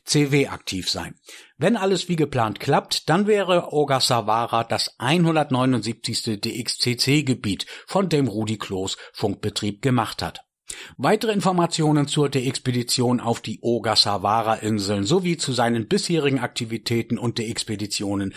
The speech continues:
sind auf seiner Webseite zu finden. Aus Anlass des einhundertfünfundzwanzigsten Geburtstages von Rudolf Hell, dem Entwickler des gleichnamigen Übertragungsverfahrens Hell oder Feldhell, ist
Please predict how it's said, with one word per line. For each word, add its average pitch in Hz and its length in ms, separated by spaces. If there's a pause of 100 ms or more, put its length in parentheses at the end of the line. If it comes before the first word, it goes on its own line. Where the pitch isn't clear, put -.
(160)
sind 156 240
auf 123 140
seiner 110 280
Webseite 90 640
zu - 180
finden. - 420 (920)
Aus 147 160
Anlass 180 440
des - 280
einhundertfünfundzwanzigsten 151 1300
Geburtstages 117 800
von 110 200
Rudolf 110 560
Hell, 131 360 (340)
dem 117 220 (160)
Entwickler 123 600
des 117 240
gleichnamigen 113 760
Übertragungsverfahrens 104 1400 (260)
Hell 160 460
oder 87 460
Feldhell, 143 880 (340)
ist - 260